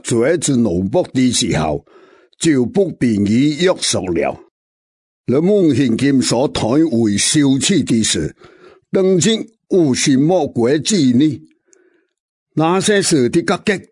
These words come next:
就是死。但现今，人们既从罪里得了释放，作了上帝的奴仆，就有成圣的果子，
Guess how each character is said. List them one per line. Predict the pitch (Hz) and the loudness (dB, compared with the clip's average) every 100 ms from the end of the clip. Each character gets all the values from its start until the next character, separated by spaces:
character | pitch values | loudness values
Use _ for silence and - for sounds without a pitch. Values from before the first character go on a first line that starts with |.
| _ | _
就 | - 151 120 92 | -4 0 0 0
是 | - 107 | -2 -2
死。 | 98 175 139 - - _ _ _ _ _ _ _ _ | 0 0 0 -4 -14 _ _ _ _ _ _ _ _
但 | 143 117 | -2 0
现 | 110 117 107 | 0 0 0
今， | 135 123 127 - _ _ _ | 0 0 -2 -12 _ _ _
人 | 131 139 180 | -2 0 2
们 | 233 208 | 0 0
既 | 156 226 | 0 0
从 | 190 147 110 107 | 0 0 -2 -2
罪 | 143 127 110 | -2 0 0
里 | 170 135 | 2 0
得 | 104 185 | 0 -2
了 | 123 113 127 | 0 0 0
释 | 220 87 | -2 -4
放， | - 82 85 - _ - - _ _ | -4 -6 -6 -12 _ -20 -20 _ _
作 | 196 185 - | -2 -2 -2
了 | 135 165 | 0 0
上 | 190 - 160 120 | 0 0 0 0
帝 | - 113 104 | 0 -2 0
的 | 147 | 2
奴 | 117 82 90 | 2 0 -2
仆， | 98 170 - - _ - _ _ _ | 2 0 0 -10 _ -20 _ _ _
就 | - 185 139 | 0 2 2
有 | 135 139 | 2 0
成 | 123 135 104 95 | 0 0 -2 0
圣 | - 104 113 | 0 -2 0
的 | 147 143 | 0 0
果 | 131 120 | 0 -2
子， | 131 180 120 - | 0 0 -2 -6